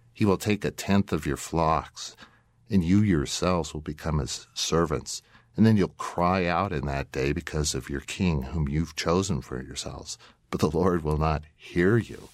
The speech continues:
And it's just the, just, do you realize the expense and the cost of looking to a king or to a government to be your God? It's costly.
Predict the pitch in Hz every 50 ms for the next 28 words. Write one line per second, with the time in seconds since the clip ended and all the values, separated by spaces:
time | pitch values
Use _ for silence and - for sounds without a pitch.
0 | - - - - _ _ _ _ _ _ _ _ _ - 90 85 78 - - -
1 | - 117 - - - - 82 76 65 - - - - - - - - - _ _
2 | _ _ _ _ _ - 98 90 82 - - _ _ _ _ _ _ _ _ _
3 | - 107 90 101 107 107 113 110 104 98 90 85 85 85 90 98 110 127 127 98
4 | 78 71 64 62 62 62 62 60 - - - - - - _ _ _ _ _ _
5 | _ _ _ _ _ _ _ _ _ _ _ _ _ - - 64 - - - _
6 | 78 78 - - - - - _ - 104 98 80 67 65 - - - _ - 92
7 | 82 76 76 76 - - - 101 92 82 78 71 65 - - - - - - 80
8 | 78 76 78 76 78 82 90 - - 104 98 95 98 101 - - 87 82 80 76
9 | - - 76 - - - 92 87 78 71 69 71 73 - - 76 73 - - -
10 | 92 82 78 73 69 69 64 - 80 85 80 78 80 80 73 69 69 64 60 58
11 | - _ - - _ _ _ - - 80 76 76 _ _ _ _ _ _ - 92
12 | 87 85 82 80 80 80 80 - - - - 76 76 76 71 67 67 82 80 80
13 | 78 73 69 60 57 60 - - _ _ _ _ _ - - - 92 82 - -
14 | _ - - - 98 90 92 123 123 - - - 69 62 - -